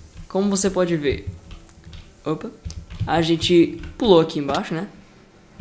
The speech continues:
E aí subiu aqui. E temos os outros dois spawners bem por aqui.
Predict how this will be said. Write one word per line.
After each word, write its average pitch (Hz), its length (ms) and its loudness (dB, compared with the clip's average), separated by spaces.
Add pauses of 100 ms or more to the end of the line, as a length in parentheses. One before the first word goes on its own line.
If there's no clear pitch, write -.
(840)
E 156 160 4
aí 151 160 6
subiu 165 400 2
aqui. 202 320 -4 (2500)
E 175 60 -6
temos 226 360 0
os 226 160 4
outros 190 320 8
dois 160 240 2
spawners 160 560 -4
bem 147 320 -4
por 175 260 -4
aqui. 160 880 -8